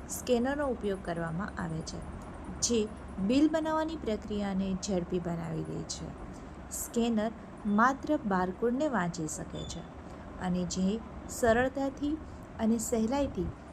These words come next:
ઝડપી બિલ બનાવી આપે છે, જેનાથી ઓછા સમયમાં સરળતાથી અને ઝડપી બિલ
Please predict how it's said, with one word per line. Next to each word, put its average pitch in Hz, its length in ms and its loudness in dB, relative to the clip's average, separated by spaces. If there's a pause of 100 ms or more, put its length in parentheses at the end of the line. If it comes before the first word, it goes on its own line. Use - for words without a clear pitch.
(280)
ઝડપી 240 400 2
બિલ 214 240 4
બનાવી 175 440 0 (200)
આપે 160 280 -6
છે, - 160 -8 (240)
જેનાથી 175 560 -2 (1600)
ઓછા 240 300 10
સમયમાં 277 560 2 (320)
સરળતાથી 202 880 2 (180)
અને 190 160 2
ઝડપી 185 440 2
બિલ 165 240 0